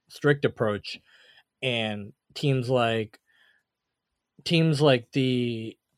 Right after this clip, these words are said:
the Bruins and the Avalanche, they're, they're taking off, like, two weeks at a time. So they're not coming back until after Christmas.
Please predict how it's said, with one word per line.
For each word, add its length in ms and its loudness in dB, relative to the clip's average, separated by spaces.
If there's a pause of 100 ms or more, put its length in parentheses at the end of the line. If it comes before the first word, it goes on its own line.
(1400)
the 400 0
Bruins 760 2
and 640 -2
the 120 -2
Avalanche, 800 0 (320)
they're, 760 4 (1040)
they're 340 4
taking 380 0
off, 260 0
like, 180 -4
two 180 -2
weeks 320 -6
at 80 -4
a 60 -12
time. 360 -10 (1000)
So 240 2
they're 240 6
not 200 4
coming 280 -4
back 240 2
until 320 -8
after 420 -4
Christmas. 640 -10